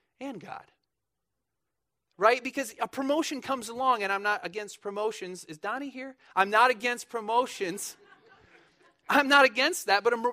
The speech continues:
a promotion comes along in work. And you say, "Well, God, check this out. If I get this promotion and I make this much more, I can give more to the church.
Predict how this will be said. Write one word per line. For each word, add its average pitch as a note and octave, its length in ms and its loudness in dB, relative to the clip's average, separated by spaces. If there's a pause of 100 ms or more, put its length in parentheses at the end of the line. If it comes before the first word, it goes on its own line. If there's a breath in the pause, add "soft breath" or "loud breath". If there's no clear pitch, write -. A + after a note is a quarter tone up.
a A3+ 60 -2
promotion B3+ 460 -4
comes A3 260 -14
along G3+ 340 -6
in F#3 120 -12
work. G#3+ 380 -10 (1000)
And E3+ 140 -10
you F3 80 -8
say, - 200 -10
"Well, C#3 220 -8 (120)
God, B3+ 480 -8
check B3 340 -10
this D#4 240 -12
out. D#3+ 300 -8
If B3 320 -6
I G#3+ 180 -10
get F#3+ 220 -16
this F#3 180 -16
promotion E3+ 720 -12
and D3+ 100 -12
I D3 120 -10
make F#3 280 -16
this G3+ 200 -14
much F3 180 -16
more, G#3+ 240 -14
I G3 120 -8
can F3 200 -12
give D3+ 260 -10
more F3+ 180 -14
to G3+ 60 -18
the G#3+ 80 -20
church. - 540 -20